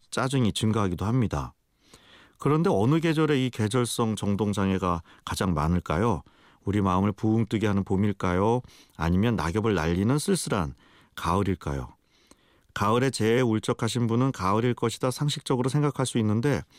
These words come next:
어, 실제 통계치를 보면 겨울의 계절성 정동장애가 가장 많습니다. 실제로 춥고 어두운 북유럽 국가에 계절성 정동장애가 가장 많고, 미국처럼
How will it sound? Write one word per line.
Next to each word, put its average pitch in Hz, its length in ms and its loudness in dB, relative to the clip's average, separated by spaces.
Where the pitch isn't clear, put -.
어, 143 100 -2
실제 175 420 0
통계치를 190 500 0
보면 131 380 0
겨울의 160 460 2
계절성 127 580 0
정동장애가 101 800 0
가장 85 400 -2
많습니다. 73 640 -4
실제로 180 460 2
춥고 180 500 0
어두운 131 480 0
북유럽 117 400 -2
국가에 110 540 0
계절성 113 580 -2
정동장애가 95 680 0
가장 92 300 -2
많고, 76 500 -2
미국처럼 147 760 0